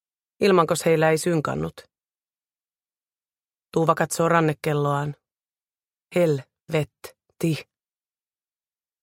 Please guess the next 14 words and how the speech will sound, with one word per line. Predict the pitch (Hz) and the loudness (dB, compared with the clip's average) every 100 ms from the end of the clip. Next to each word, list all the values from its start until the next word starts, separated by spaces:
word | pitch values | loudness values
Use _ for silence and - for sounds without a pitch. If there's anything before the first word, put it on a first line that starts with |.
| _ _ _ _ _ _ _ _ _ _ _ _ _ - | _ _ _ _ _ _ _ _ _ _ _ _ _ -4
Hän | 156 | -2
pukee | 170 175 160 | 0 0 0
pipon | 202 202 180 160 | 0 2 4 4
ja | 156 | 2
untuvatakin | 180 180 160 160 160 - 151 | 2 2 2 0 0 0 -2
ja | 151 | 0
tekee | 156 160 151 | -2 -2 -2
kaksi | 165 - 156 | -2 -2 -4
tuplaespressoa. | 156 - 143 139 - 151 - - 165 - _ _ _ _ _ _ | -4 -4 -4 -4 -8 -12 -12 -10 -10 -12 _ _ _ _ _ _
Toisen | - 185 175 156 | 2 2 2 2
posliinimukiin | 180 - 170 156 156 151 - 151 147 | 0 0 -2 0 0 -2 -2 -2 0
ja | |
toisen | 151 170 160 143 | 0 0 2 0
pahvimukiin. | 151 143 139 135 - - 156 | 0 -2 -4 -6 -8 -10 -10